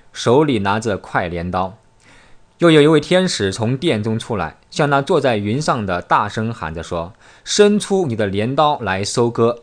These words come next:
因为收割的时候已经到了，地上的庄稼已经熟透了。那坐在云上的就把镰刀扔在地上，地上的庄稼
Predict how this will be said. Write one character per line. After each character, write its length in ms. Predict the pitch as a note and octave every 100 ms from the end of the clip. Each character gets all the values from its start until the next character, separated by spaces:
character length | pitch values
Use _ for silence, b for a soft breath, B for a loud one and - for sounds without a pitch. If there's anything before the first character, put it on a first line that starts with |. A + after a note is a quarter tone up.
| _
因 180 | A#2 D3
为 100 | C3
收 260 | C3 F3 F3
割 140 | E3+
的 80 | C#3
时 120 | G#2
候 280 | G#2 F#2+ F2+
已 160 | F#2+ F2+
经 220 | F2 G#2
到 220 | G#2 G2
了， 180 | E2 D2+ b b b -
地 140 | G#3+
上 80 | D3+
的 120 | A#2+
庄 240 | E3+ F#3
稼 260 | D#3 A2+ E2+
已 60 | F2
经 180 | F#2
熟 280 | F#2 - G2
透 200 | A#2+ A#2+
了。 220 | E2 D2+ _ _ b b b
那 200 | C3 C3+
坐 140 | D#3 C3
在 160 | B2
云 280 | G2+ G2+ C3
上 280 | D#3+ B2 F#2
的 200 | E2+ -
就 100 | -
把 160 | G2+ F#2
镰 260 | G2 A#2+
刀 220 | C#3+ D3 D3
扔 260 | F3 F#3
在 140 | E3 G#2+
地 220 | G3+ B2+
上， 260 | F2+ D#2 - b _ -
地 80 |
上 120 | E3 B2+
的 80 |
庄 260 | G#2 E3 E3+
稼 220 | C3 F2